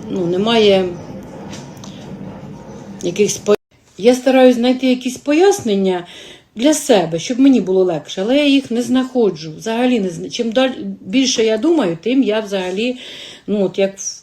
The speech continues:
в якомусь кутку забитому. Е,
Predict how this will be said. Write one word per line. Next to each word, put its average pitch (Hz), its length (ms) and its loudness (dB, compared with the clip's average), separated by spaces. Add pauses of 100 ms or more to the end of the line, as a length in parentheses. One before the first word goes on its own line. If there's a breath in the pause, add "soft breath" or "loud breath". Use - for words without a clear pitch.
(220)
в - 40 -14
якомусь 233 520 0 (120)
кутку 247 420 -4
забитому. 175 680 -2 (840 loud breath)
Е, - 40 -8